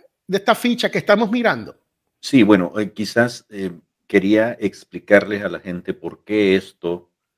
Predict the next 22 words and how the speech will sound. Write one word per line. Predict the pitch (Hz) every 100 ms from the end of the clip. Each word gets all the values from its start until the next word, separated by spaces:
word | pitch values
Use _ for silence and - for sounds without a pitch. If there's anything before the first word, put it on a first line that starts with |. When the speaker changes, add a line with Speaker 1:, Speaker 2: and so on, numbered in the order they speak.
| _ _ _ _
Speaker 2:
es | 87 - _ _
tan | 87 90 82 _ _ _
caro. | 101 98 71 - _ _ _
Digo, | 87 110 95
porque | - - 82
siempre | - 113 113 113 - 107 107 104 -
que | 92 87 - _ _ _ _
uno | 110 113 107
trata | 104 - 107
de | 98 90
defender | 85 - 87 85 92 92 _ _ _ _ _ _
los | 92 90
precios | - 95 95 104 -
que | 92
uno | 92 95 90
ha | 85 _
puesto | 95 104 - 87 -
para | 78 71
poder | 73 76 69
prestar | 85 _ 82
estos | 80 - 90
servicios, | 85 78 82 - 82 -